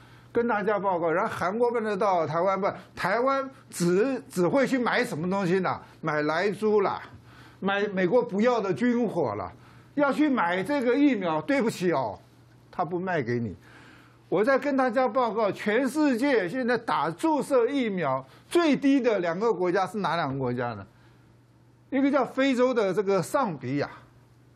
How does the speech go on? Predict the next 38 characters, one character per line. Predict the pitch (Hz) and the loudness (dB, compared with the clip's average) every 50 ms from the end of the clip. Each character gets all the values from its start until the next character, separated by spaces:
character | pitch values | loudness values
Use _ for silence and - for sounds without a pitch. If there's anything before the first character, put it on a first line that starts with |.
| _ _ - - _ - | _ _ -20 -20 _ -6
还 | - 190 208 | -2 -2 0
有 | 247 | 0
一 | 277 | 0
个 | 240 214 | 0 0
就 | 175 220 196 | 0 0 -2
是 | 151 175 156 131 - - | -2 -2 -6 -6 -8 -10
台 | - - - 135 147 160 190 220 | -10 -8 -6 -4 -2 0 0 2
湾。 | 214 226 233 226 - - - _ _ _ _ - - - - - - - - - | 2 0 -2 -4 -8 -14 -20 _ _ _ _ -20 -20 -20 -20 -20 -20 -18 -6 -2
我 | 190 202 | 0 2
们 | 240 294 302 285 | 2 2 2 4
注 | - 349 339 302 | 4 4 4 4
射 | 233 202 330 311 277 | 2 2 2 2 2
率 | 269 285 269 220 180 | 2 2 0 0 0
啊， | 139 110 98 - _ _ _ _ _ _ _ _ _ - | -2 -2 -6 -12 _ _ _ _ _ _ _ _ _ -6
台 | - 190 233 | -2 -2 0
湾 | 277 285 | 0 0
自 | 269 294 302 | 0 0 0
己 | 220 214 202 | 0 0 0
说 | - 262 226 190 | 2 0 0 0
一 | 190 240 311 285 277 262 | 0 2 2 4 4 4
点 | - 226 185 156 143 | 2 0 0 -2 -2
二 | 214 262 262 196 156 | -2 -2 -2 0 0
还 | 170 196 | 0 0
一 | 240 254 | 0 0
点 | 202 196 170 170 | 0 0 0 -2
三， | 185 175 | -4 -4
其 | - - | -2 -2
实 | 220 220 | 0 0
大 | 226 247 220 | 0 0 0
概 | 202 196 | -2 -2
还 | 147 - - 156 | -2 -2 -2 -2
没 | 170 226 | 0 0
有 | 254 226 | 0 0
那 | 185 202 233 | 0 -2 -2
么 | 240 220 | -2 -2
多 | 226 - 320 294 302 285 | -2 -2 -2 0 0 -2
了 | 180 147 | -2 -4
哈， | - - 175 127 | -6 -6 -8 -8